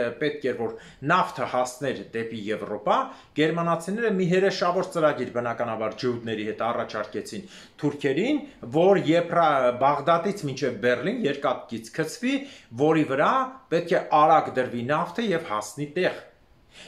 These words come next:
Եվ հենց այս, ը, ծրագրի համար էր, որ թուրքերը արանքը մտցրեցին հայերի եղեռնը, որ իբր հայերին տանելու են աշխատեն երկաթգծի վրա, բայց իրականում տարան այնտեղ սպանեցին, եղեռնը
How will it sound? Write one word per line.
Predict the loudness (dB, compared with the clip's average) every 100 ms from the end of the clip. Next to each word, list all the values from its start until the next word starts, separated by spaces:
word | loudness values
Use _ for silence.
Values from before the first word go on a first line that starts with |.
| -8
Եվ | 2 2 4
հենց | 0 2 0
այս, | 0 -2
ը, | -2 0
ծրագրի | 2 2 2 0
համար | 0 0 0 0
էր, | 0
որ | -2 -4
թուրքերը | -6 -2 0 2
արանքը | 2 0 -4
մտցրեցին | -8 -8 -6 -6 -6 -10
հայերի | -4 -2 -2 -4
եղեռնը, | -2 -2 0 0 0 -2 -2 -6 -10
որ | -2 0 2
իբր | 0 2
հայերին | 4 2 0 -2
տանելու | -2 0 -2
են | -2 -4
աշխատեն | -6 -6 -8 -6 -4
երկաթգծի | -4 -4 -6 -10 -8 -6
վրա, | 0 0 2
բայց | 0 -2
իրականում | -4 -4 -6 -4 -2
տարան | -2 -2 -6
այնտեղ | -8 -10
սպանեցին, | -12 -6 -4 -2 -4 -6 -8 -8 -12 -20 -20 -6 2
եղեռնը | 4 4 2 0